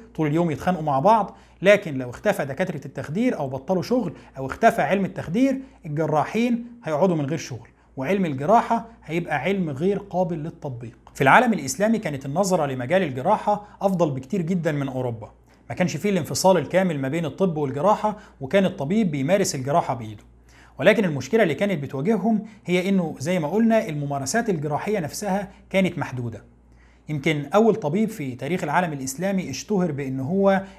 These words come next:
اهتم بالمجال الجراحي كان طبيب عاش في إيران في القرن العاشر الميلادي اسمه علي بن عباس الأهوازي. علي بن عباس له كتاب مهم في تاريخ الطب اسمه كامل الصناعة الطبية.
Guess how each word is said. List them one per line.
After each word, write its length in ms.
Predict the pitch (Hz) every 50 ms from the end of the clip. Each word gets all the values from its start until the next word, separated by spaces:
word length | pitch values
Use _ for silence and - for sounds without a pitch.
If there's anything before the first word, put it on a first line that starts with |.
| - -
اهتم 400 | 123 - - - 214 214 196 175
بالمجال 400 | 147 143 135 135 135 175 190 190
الجراحي 560 | 156 131 147 165 208 226 226 - 226 226 220 - - - - -
كان 140 | - 165 156
طبيب 360 | - 156 143 170 220 226 180
عاش 240 | - - 196 196 -
في 240 | - - 151 - 135
إيران 320 | 139 147 165 202 226 220
في 100 | 220 -
القرن 320 | 143 - - 185 175 165 147
العاشر 380 | 131 135 165 175 - - 147 139
الميلادي 600 | 131 135 135 160 196 226 226 202 226 220 220 - - - - - 190
اسمه 340 | 202 196 - 196 180 170 135
علي 300 | 127 147 175 196 190 180
بن 120 | 139 143
عباس 460 | 139 131 131 123 120 160 180 180 - 165
الأهوازي. 540 | 156 - 135 117 131 123 117 104 101 - - - - - - - - - - - - -
علي 220 | 120 143 175 175
بن 100 | 143 143
عباس 460 | - 120 123 127 180 220 208 - -
له 100 | 180 160
كتاب 300 | 147 - 143 - 170 156
مهم 320 | 147 131 135 175 180 165 135
في 160 | - 131 123
تاريخ 300 | - 131 135 170 170 -
الطب 400 | 131 - - 220 226 190 160 - - - - - -
اسمه 400 | 180 202 196 - 196 185 165 135 -
كامل 320 | - 190 208 202 196 175 160
الصناعة 520 | - - - - 143 156 180 180 156 160
الطبية. 540 | - - - 147 127 117 127 117 107 101